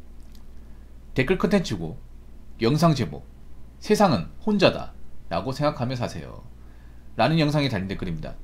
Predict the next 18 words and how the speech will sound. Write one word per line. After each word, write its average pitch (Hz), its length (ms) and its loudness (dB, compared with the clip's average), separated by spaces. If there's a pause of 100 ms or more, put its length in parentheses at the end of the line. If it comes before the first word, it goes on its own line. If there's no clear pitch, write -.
(120)
이거는 139 280 2
제가 139 580 10
썰을 143 220 2
푼 151 160 -2
건데 131 180 0
뭐냐 87 300 -2
하면, 98 320 -4 (1800)
저는 180 240 4
나이 143 220 10
먹을수록 196 420 8
좀 123 80 -2
느끼는 139 300 4
게 92 60 0
있어요. 82 220 -4
뭐냐 107 220 4
하면, 110 200 2
나이 120 220 6
먹을수록 175 680 6